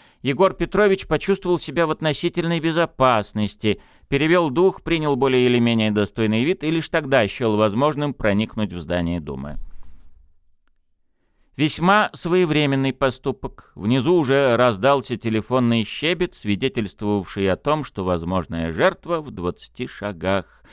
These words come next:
Дежурный в аквариуме при входе узнал испытуемого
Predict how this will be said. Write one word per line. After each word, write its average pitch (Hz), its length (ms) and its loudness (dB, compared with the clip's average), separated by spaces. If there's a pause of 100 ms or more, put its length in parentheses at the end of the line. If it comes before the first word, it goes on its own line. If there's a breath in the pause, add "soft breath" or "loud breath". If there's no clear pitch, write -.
(360 soft breath)
Дежурный 196 520 4
в 160 60 0
аквариуме 170 720 2
при 151 200 -4
входе 170 420 -4
узнал 147 420 2
испытуемого 143 960 -2